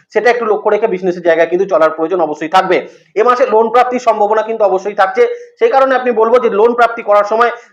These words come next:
যেহেতু কিন্তু আপনাদের শুক্র রাহুযুক্ত হয়ে অবস্থান করছে এবং সেভেন্থ হাউসের লর্ড বুধ সে রেট্রোগ্রেডেড থাকছে, প্রত্যেকটা ক্লজকে কিন্তু ভালো করে পড়ে নেওয়ার চেষ্টা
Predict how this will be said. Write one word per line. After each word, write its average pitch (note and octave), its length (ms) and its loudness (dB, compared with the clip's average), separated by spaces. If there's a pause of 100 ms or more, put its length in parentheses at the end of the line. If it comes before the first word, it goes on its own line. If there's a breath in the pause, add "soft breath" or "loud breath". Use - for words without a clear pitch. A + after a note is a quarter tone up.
যেহেতু C#4 400 2
কিন্তু B3+ 240 0
আপনাদের A3+ 720 2
শুক্র A#3 280 2
রাহুযুক্ত A3+ 420 0
হয়ে A#3+ 200 4
অবস্থান A#3+ 240 0
করছে B3 220 0
এবং A3+ 140 0
সেভেন্থ A3 320 -2
হাউসের A#3 240 0
লর্ড A3+ 240 2
বুধ A#3+ 160 -6
সে A3 80 -2
রেট্রোগ্রেডেড A3+ 580 -2
থাকছে, F#3 260 0 (340 loud breath)
প্রত্যেকটা C4 400 2
ক্লজকে A#3+ 400 0
কিন্তু A#3+ 200 -4
ভালো G3 200 4
করে A3+ 140 4 (100)
পড়ে G3+ 140 0
নেওয়ার A3+ 240 0
চেষ্টা G#3 240 -2